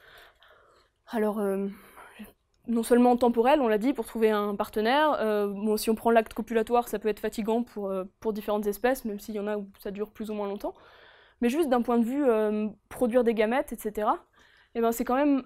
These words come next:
assez compliqué et pour au final pas grand-chose. Donc là, on a, euh, un ovule et des spermatozoïdes de je ne sais plus quelle espèce,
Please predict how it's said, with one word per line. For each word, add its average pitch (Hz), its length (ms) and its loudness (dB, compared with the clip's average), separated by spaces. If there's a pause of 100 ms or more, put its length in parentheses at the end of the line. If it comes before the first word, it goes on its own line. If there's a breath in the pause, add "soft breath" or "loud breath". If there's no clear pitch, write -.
assez 254 460 -2
compliqué 302 600 0
et 262 60 0
pour 240 160 -6
au 233 80 2
final 294 260 0
pas 277 120 0
grand-chose. 233 500 -4
Donc 208 220 -8
là, 285 260 6
on 240 160 0
a, 220 120 0
euh, 214 280 -4 (240)
un 196 300 -6 (440)
ovule 254 440 0 (320 loud breath)
et 226 80 -4
des 220 80 -2
spermatozoïdes 214 800 -4
de 208 180 -10
je 196 140 -10
ne 214 40 -6
sais 214 120 -8
plus 214 120 -14
quelle 202 140 -4
espèce, - 460 -10